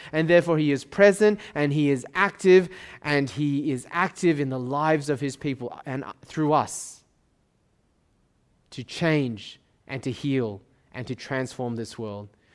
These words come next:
So I wonder, friends, do you know him? Do you know him? Because if you don't know him personally,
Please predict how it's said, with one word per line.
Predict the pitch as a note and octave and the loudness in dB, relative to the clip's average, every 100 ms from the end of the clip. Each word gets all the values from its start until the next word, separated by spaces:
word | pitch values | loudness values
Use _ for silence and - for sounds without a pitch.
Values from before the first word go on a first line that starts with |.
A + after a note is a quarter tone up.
| - | -20
So | - D#3+ | -4 4
I | D#3 | 4
wonder, | D#3+ G3 G3 | 6 4 2
friends, | E3 D#3+ C#3+ C3+ - - _ _ _ _ _ _ _ _ _ | 0 0 0 -2 -10 -20 _ _ _ _ _ _ _ _ _
do | C#3+ | -6
you | E3 F3 | -2 -2
know | D3 D3 | 0 0
him? | D3 B2 G2+ - _ _ _ _ _ _ _ _ _ _ _ - - _ | 0 -6 -10 -16 _ _ _ _ _ _ _ _ _ _ _ -20 -20 _
Do | E3+ | 0
you | A3+ A#3 G#3+ A3+ | 4 4 4 4
know | G#3 G3 | 4 6
him? | F#3+ D#3 C#3+ A2+ | 6 6 0 -2
Because | C#3+ E3+ F3+ | -4 0 0
if | F3+ D#3 | 0 -2
you | G#3 A3+ | -2 0
don't | E3+ A3+ A3 | 4 4 6
know | G3 F#3+ | 4 4
him | F#3+ | 2
personally, | D#3+ G#3 G#3 G#3 F#3 D#3+ C3 G#2 | 0 0 0 0 0 0 -2 -6